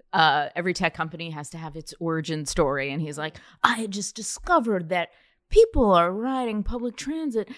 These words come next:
and they're looking at their phone. They don't have time to read a whole article."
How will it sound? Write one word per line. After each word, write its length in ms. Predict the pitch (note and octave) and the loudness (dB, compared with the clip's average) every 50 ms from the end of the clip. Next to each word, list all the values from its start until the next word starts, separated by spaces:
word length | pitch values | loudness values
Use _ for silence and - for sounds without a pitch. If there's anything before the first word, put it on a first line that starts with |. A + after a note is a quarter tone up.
| - - _ - - | -20 -20 _ -12 -4
and 140 | - C4+ D4 | 0 2 2
they're 160 | E4+ F4+ F4 | 2 2 0
looking 460 | F4 E4+ E4+ F4 E4+ - F4 E4+ F4 E4+ | -2 -4 -6 -8 -8 -8 -8 -8 -8 -8
at 120 | E4 - | -8 -8
their 80 | F4+ D#4+ | -10 -10
phone. 240 | - - D4 C4 B3 - | -4 -2 -2 -2 0 2
They 60 | - | 2
don't 320 | D5+ E5+ E5+ C#5+ C#5 C5 C5 | 2 4 4 2 2 0 -8
have 80 | - | -10
time 260 | - G#4+ A4+ A#4 A4 | -10 -8 -6 -6 -2
to 140 | A4 G#4 E4+ | -2 0 0
read 140 | F#4 G4 F4+ | 0 0 0
a 60 | C#4+ | -2
whole 560 | G3 E3 D3+ - G3 G#3 A3 A3 G#3+ G#3 F3+ - | -2 -4 -8 -8 -2 0 2 2 2 2 -2 -2
article." 540 | - F3+ F#3 G#3 A#3 A#3+ - E4 F#4 G4 G4+ | -2 0 2 2 2 2 0 0 -2 -2 -4